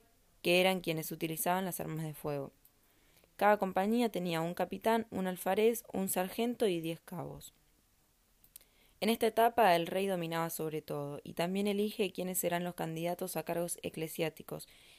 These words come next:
interviniendo en la organización de la iglesia. A pesar de todos estos cambios que el clero sufre,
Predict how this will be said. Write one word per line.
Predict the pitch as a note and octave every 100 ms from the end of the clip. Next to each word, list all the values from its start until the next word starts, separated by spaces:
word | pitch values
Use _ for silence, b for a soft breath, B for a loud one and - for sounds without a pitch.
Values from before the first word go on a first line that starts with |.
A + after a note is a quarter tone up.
| B
interviniendo | E3+ E3+ E3+ E3+ F3 F#3 F#3+
en | F3+
la |
organización | D#3+ D#3 D#3 D#3+ - D#3+
de | D#3
la | D3+
iglesia. | D3 D3 C#3 - C#3+ _ _ b b b b b -
A | F3
pesar | G3+ C#4
de | C#4
todos | A3 A3
estos | A3 G3+
cambios | - F#3+ G#3 G#3+ F3 - -
que | D#3
el | D3+
clero | E3+ F3 E3+
sufre, | - G3+ G#3+ B3+ F3